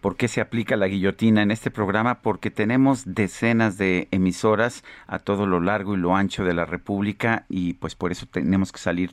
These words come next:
todas a corte exactamente en ese momento.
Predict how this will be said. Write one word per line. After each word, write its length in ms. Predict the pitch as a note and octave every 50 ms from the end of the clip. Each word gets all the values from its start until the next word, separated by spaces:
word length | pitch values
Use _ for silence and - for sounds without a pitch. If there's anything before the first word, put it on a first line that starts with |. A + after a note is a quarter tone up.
| _ _
todas 420 | - G#2+ G#2 F#2 F#2+ F#2 - - - - - - - - -
a 140 | - F2 -
corte 560 | - A2 G2+ F#2 E2 - G2+ F2+ E2+ F2+ -
exactamente 840 | F2+ F#2 - - - - G#2+ - - - G2 F2+ F2+ F#2 F#2 - F#2
en 100 | F2 F#2
ese 160 | F#2 - G2+
momento. 420 | G2+ G2+ G#2 A#2 B2 B2+ - B2+